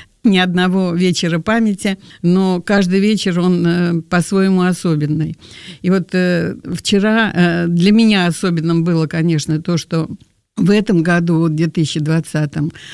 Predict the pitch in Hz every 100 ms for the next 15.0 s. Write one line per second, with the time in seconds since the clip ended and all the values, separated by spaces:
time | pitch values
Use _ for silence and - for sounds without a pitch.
0 | 190 - 160 175 165 196 208 190 - 170
1 | 170 151 175 185 180 147 180 175 175 165
2 | 170 180 180 175 165 165 160 160 151 151
3 | 156 - - 160 - 160 165 185 180 -
4 | 180 170 156 190 180 170 180 170 156 175
5 | 180 165 - 170 170 190 240 240 170 151
6 | - - - 180 165 175 180 - 214 262
7 | 254 - - - 160 160 - 175 185 208
8 | 202 196 180 180 202 190 190 180 160 160
9 | 151 147 - 180 156 175 160 175 202 170
10 | - 160 175 220 220 190 165 156 151 151
11 | - 175 180 151 - 151 160 - 170 202
12 | 226 208 170 156 151 165 160 175 196 190
13 | 165 151 160 180 175 175 - 170 170 160
14 | 170 170 175 190 185 185 175 151 147